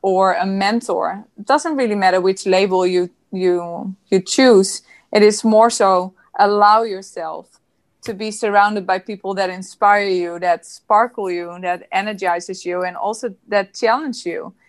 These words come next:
and that make you feel uncomfortable, because that's the beauty.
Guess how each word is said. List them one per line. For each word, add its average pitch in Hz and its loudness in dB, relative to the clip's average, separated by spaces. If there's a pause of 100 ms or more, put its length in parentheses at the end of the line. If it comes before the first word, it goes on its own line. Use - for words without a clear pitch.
(220)
and 214 -4
that 226 2
make 233 0
you 254 -4
feel 202 0
uncomfortable, 185 -2
because 202 -2
that's 226 -2
the 202 -8
beauty. 196 -4